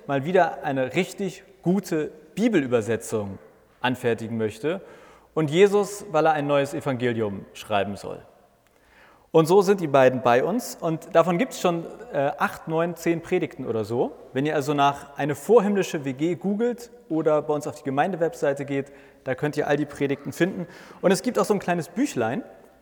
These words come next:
da sind auch nochmal zwölf, äh, Kurzgeschichten drin. Also wer das gleich nicht ganz blöde findet, äh, der Rest des Abends ist dann gesichert. Ja, kann man sich unterhalten. Wer das blöde findet, freut sich auf die Musik, die danach wieder kommt.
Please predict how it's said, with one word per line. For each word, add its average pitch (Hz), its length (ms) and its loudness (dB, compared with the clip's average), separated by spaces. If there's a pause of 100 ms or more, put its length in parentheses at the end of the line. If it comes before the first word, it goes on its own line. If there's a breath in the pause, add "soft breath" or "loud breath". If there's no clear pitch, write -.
(140)
da 160 140 2
sind 170 280 -4
auch 180 80 2
nochmal 135 300 0
zwölf, 113 360 -2 (200)
äh, 117 120 0
Kurzgeschichten - 720 -8
drin. 98 460 -14
Also 143 180 0
wer 175 100 6
das 196 160 0
gleich 170 280 2
nicht 175 120 -6
ganz 165 220 -4
blöde 180 300 4
findet, 143 420 -2 (400 loud breath)
äh, 147 320 -2 (500)
der 127 120 2
Rest 160 180 -2
des 147 100 -6
Abends 135 320 -2
ist 156 140 -8
dann 127 100 -2
gesichert. 110 380 -4 (380)
Ja, 131 360 -2
kann 123 120 -4
man 120 100 -4
sich 113 300 -8
unterhalten. 117 500 -2 (460 loud breath)
Wer 127 120 4
das 175 200 2
blöde 151 220 2
findet, 139 280 -4
freut 113 300 0
sich - 260 -8
auf - 140 -6
die 123 80 -6
Musik, 139 320 -4
die - 100 -12
danach 104 360 -2
wieder - 180 -10
kommt. - 340 -16